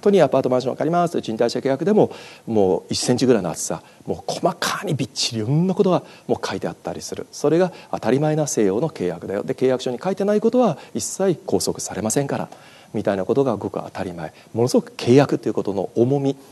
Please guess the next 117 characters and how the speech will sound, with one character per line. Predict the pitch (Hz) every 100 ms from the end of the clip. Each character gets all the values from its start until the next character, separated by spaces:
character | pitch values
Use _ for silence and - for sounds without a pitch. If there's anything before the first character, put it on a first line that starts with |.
| - - _
が | 131 143 147 - - _
あ | 98
る | 90
ん | 85 - -
で | 95
す | -
ね。 | 160 202 - - - -
で、 | 156
そ | 160
れ | 147
は | 139
い | 127
わ |
ば | 127 135 - -
も | 101
と | 113
も |
と | 107
契 | 101 104
約 | 104
は | 95
神 | - - 214
と | 175 247
の | 208 117
約 | - 92 -
束 | 95 95
か | - -
ら | 170
ス | 143
タ | 98
ー | -
ト | -
し |
た | -
っ | 170
て | -
い |
う |
と | 190
こ | 208
ろ | 220
が、 | 190
や |
っ | - - -
ぱ | 120
り | 92
歴 | -
史 |
的 | 92 90
な | 90
遠 | 92
隔 | 92 139
で |
は | 156 -
あ | 101
る | 151
ん |
だ | 165
ろ | 104
う |
と | 85
思 | 82
い | 87
ま |
す。 | - -
で | 107
す | -
か |
ら | 110
皆 | 110 113
さ |
ん | 175
が |
将 | 170 123
来、 | 101 87 - - - - -
え | 90 90 95
ー、 |
ま | 98
あ、 |
弁 | 92 90
護 |
士 | 87 95
に |
な | 92 87
っ |
て | - - 98
ア | 98
メ |
リ | 90
カ | 92
ロ | 92
ー | 92
ス | -
ク |
ー | 85
ル |
留 | 92 92
学 | 92 -
し | 92 -
て、 | 104
ア |
メ | 98
リ | 92
カ | 107
ン |
ロ | 104
ー |
ス | 120
ク | -
ー |
ル | 214
で | 143
い |
ろ | 101
い | 87
ろ |
と | 85